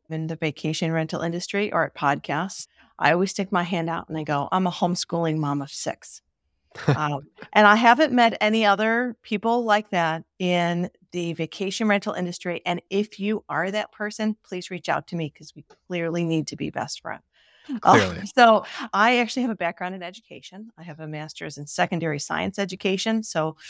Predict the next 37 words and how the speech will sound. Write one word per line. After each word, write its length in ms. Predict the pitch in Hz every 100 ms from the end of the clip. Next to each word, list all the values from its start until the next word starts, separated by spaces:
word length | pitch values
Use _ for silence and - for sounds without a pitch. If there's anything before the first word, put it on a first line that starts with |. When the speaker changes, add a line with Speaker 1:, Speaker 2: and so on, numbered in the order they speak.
| - -
Speaker 1:
what 200 | 185 185
that 220 | 170 -
word 240 | 180 175
salad 400 | - 170 156 165
means 420 | 180 151 151 160 - - _
was 160 | 170 160
that 180 | 165 156
I 120 | 180
was 200 | 220 202 -
a 100 | 156
high 240 | - 214
school 260 | 220 - 185
science 460 | - 156 156 185
teacher 460 | - - - - 180 175 165
at 80 |
a 80 | 156
small 440 | - - 160 156 139
rural 380 | 143 147 147
high 200 | 147 196
school 440 | 226 - - - 208 - - -
for 120 | - 165
a 60 |
few 240 | - 175 165
years 500 | 151 151 156 175 - _
before 720 | 160 156 - 165 156 160 160 - _ _
we 100 | 175
started 340 | - 143 143 156
a 40 |
family. 440 | - 294 226 - - _ _ _
And, 520 | - 175 151 147 147 -
uh, 200 | 170 165
so 140 | 165 202
I'm 300 | 202 175 180
definitely 440 | 156 - - 214
a 60 | 196
science 420 | - 160 151 -
geek. 320 | 160 165 -